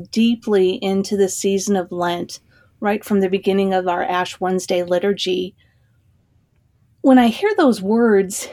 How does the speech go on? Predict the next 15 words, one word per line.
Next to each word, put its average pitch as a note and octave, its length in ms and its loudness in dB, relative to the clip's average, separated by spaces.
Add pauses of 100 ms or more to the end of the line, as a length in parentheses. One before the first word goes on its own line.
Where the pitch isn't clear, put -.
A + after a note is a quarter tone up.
(200)
"even C4 400 4
now," F#3+ 640 -2 (880)
it B3 100 0
makes D4+ 260 0
me G4 120 2
pause A3 520 0
and G3+ 160 0
ask, F#3+ 600 -2 (720)
"You A#3 100 2
mean D4 160 4
it's A#3 140 -2
not A3 220 0
too C#4 160 2
late?" A#3 460 -2
<laughs> - 60 -20